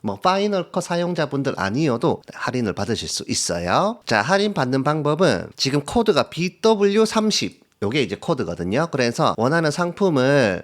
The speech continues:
카트에 담으신 다음에 여기 이제 프로모 코드를 넣는 칸이 있습니다. 여기를 열으셔가지고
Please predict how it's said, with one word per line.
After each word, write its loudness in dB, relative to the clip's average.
카트에 -2
담으신 0
다음에 0
여기 0
이제 -2
프로모 0
코드를 2
넣는 2
칸이 0
있습니다. -4
여기를 0
열으셔가지고 -2